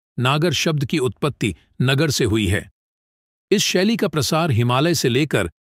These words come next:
विंध्य पर्वतमाला तक देखा जा सकता है। वास्तुशास्त्र के अनुसार नागर शैली के मंदिरों की पहचान आधार से लेकर सर्वोच्च अंश तक इसका चतुष्कोण होना है।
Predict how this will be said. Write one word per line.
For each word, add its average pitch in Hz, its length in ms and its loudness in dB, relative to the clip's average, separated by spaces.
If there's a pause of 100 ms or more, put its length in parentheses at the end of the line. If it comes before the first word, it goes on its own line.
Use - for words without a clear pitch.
(100)
विंध्य 165 340 4
पर्वतमाला 151 680 0
तक 165 160 -2
देखा 127 320 0
जा 123 140 0
सकता 110 360 -2
है। 78 180 -4 (680)
वास्तुशास्त्र 139 760 0
के 131 100 -2
अनुसार 113 500 0 (360)
नागर 180 320 2
शैली 160 340 2
के 160 120 0
मंदिरों 143 420 2
की 170 120 -2
पहचान 127 560 0 (320)
आधार 139 420 0
से 139 160 -2
लेकर 151 360 -2
सर्वोच्च 147 560 -2
अंश - 340 -2
तक 117 220 -4 (320)
इसका 151 280 -2
चतुष्कोण 147 760 0
होना 95 300 -2
है। - 180 -6